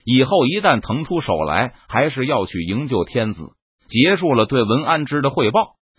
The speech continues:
邓明要了一匹一马，准备在大军之前迅速返回成都。帝国议会等他去报告，那肯定会是一份比文安之听到的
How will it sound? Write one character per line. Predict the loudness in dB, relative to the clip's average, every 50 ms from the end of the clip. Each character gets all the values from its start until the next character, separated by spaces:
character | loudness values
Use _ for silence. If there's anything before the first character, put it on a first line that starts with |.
| _
邓 | 0 2 2 4
明 | 2 2 2
要 | 2 4 4 4 4
了 | 4 2
一 | -2 -4 -6
匹 | -6 -8 -8 -6 -4
一 | -4
马， | -2 -4 -4 -4 -4 -4 -4 -4 -4 _ _ _ _ _ _ _ 2
准 | 4 4 4 6 6
备 | 4 4
在 | 4 2 2 2
大 | 4 4 6 6 4
军 | 2 0 -2 -2 -2 -6 -10
之 | -12 -8 -6 -6 -6 -6
前 | -4 -2 0 0 0 0 -2 -4
迅 | -8 -10 -6 -4 -2 0 0 -2 -4 -4
速 | -6 -4 -4 -4
返 | -4 -2 0 0 0 0 -2 -6
回 | -6 -4 -4 -4
成 | -2 -4 -4 -4 -4 -4
都。 | -4 -4 -4 -6 _ _ _ _ _ _ -2
帝 | 0 2 4 4 4
国 | 4 4 4 4
议 | 4 2 0
会 | 0 0 0 0
等 | 0 -2 -4 -4
他 | -6 -6 -8
去 | -6 -6 -6 -2
报 | 0 0 0 0
告， | -2 -6 -10 -12 _ _ _ _ _ 0
那 | 2 2
肯 | 2 2 0 0 0
定 | 0 -2 -2
会 | 0 2 2 2
是 | 0 -2 -2
一 | -2 -2 -2
份 | 0 -2 -2 -2
比 | -4 -6 -4
文 | -2 -2 -2 -2
安 | -2 -2 -4
之 | -4 -6 -8 -8
听 | -8 -8 -8 -8 -6 -4
到 | 0 2 2 2 2 0
的 | -2 -6